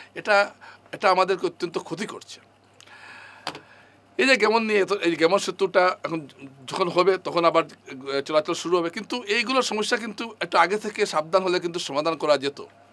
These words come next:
আমাদের হয়েছে কি, যখন যেটা হয় তখন এটা নেই, এই হলো, এই হয়ে, এই হয়ে গেল, এই হয়ে গেল। কেন সেটা করা হলো না? আজকে, আজকে যে একটা অবস্থা দাঁড়িয়েছে এখানে, হারাংটা বন্ধ হয়ে যাবে, এখানে সব যোগাযোগ বিচ্ছিন্ন হয়ে গেছেন সবাই।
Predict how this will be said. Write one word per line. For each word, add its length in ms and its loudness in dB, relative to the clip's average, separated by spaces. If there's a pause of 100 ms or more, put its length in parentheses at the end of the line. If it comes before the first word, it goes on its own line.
(540)
আমাদের 360 4
হয়েছে 260 2
কি, 100 -2
যখন 300 0
যেটা 200 0
হয় 240 8
তখন 400 4
এটা 140 2
নেই, 320 8
এই 100 8
হলো, 240 6
এই 120 8
হয়ে, 200 6
এই 120 2
হয়ে 180 2
গেল, 140 0
এই 80 2
হয়ে 200 -2
গেল। 200 -14 (500)
কেন 220 0
সেটা 220 -4
করা 200 6
হলো 220 2
না? 140 -6 (960)
আজকে, 500 2 (840)
আজকে 200 -4
যে 80 4
একটা 140 -2
অবস্থা 280 -2
দাঁড়িয়েছে 460 4
এখানে, 240 -10
হারাংটা 380 -4
বন্ধ 240 -4
হয়ে 160 -4
যাবে, 140 -4
এখানে 180 -6
সব 200 -2
যোগাযোগ 320 0
বিচ্ছিন্ন 300 -2
হয়ে 100 0
গেছেন 200 -8
সবাই। 260 -14